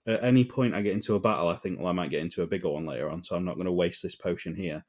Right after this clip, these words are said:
And I will finish the game with a stash of potions that I've never used. And that was, that was like that, but blown, like, a thousand times up on Breath of the Wild, because I just had weapon after weapon that I was like, "Well, I don't wanna waste this, so I'm gonna keep hold of it."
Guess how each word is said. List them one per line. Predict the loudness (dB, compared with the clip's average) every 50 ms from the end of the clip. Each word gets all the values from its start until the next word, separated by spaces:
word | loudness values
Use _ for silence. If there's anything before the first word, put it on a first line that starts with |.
| _ _ 0
And | 0 2
I | 4 4
will | 4 4 4 2
finish | 2 2 2 2 2 0 -2
the | -4 0
game | 2 4 4 4 4 2 0
with | -2 -2
a | -2 -4
stash | -6 -4 -2 -2 -2 -2 -4 -6
of | -8 -8 -4
potions | -2 0 0 0 0 -2 -4 -4 -4 -4 -4
that | -6 -6 -4
I've | -2 -4 -2 -2
never | -4 -4 -4 -4
used. | -4 -4 -4 -4 -4 -6 -10 -14 -18 _ _ _ 0
And | 2 4 4 4
that | 4 4
was, | 4 2 2 0 -6 -10 -2 2
that | 4 4 4 4
was | 4 2 4 4
like | 4 4 4 2 0 0
that, | 0 2 2 2 2 0 -2 -2
but | 0 0 0 0 0
blown, | 2 2 4 4 4 4 4 2 0 -2 -4 -6
like, | -8 -6 -6 -8 -10
a | -10
thousand | -8 -2 0 0 2 2 2 2 0 0 0
times | -2 -4 -4 -2 0 0
up | 0 0 -2 -4 -6
on | -6 -4 -4 -2 -4 -4 -6 -8 _ _ -4
Breath | -4 -4 -4 -4
of | -6 -2
the | 0
Wild, | 2 2 2 2 0 -2 -4
because | -6 -8 -6 -6 -6 -4
I | -2 -2
just | -2 -2 -4 -4
had | -4 -6 -2
weapon | 2 2 2 2 0 -2 -2
after | -2 -2 0 0
weapon | 2 2 0 -2 -2 -4 -2
that | -2 -4
I | -6
was | -4 -4
like, | -4 -4 -2
"Well, | 0 2
I | 2
don't | 2 2
wanna | 2 0 0 2
waste | 2 2 0 0 0 2
this, | 2 2 2 2 0 -4
so | -2 0 0 0 0
I'm | 0 -2
gonna | -2 -4 -6
keep | -6 -6 -6 -6 -4
hold | 0 2 2 2 2 0
of | -2
it." | -2 -4 -4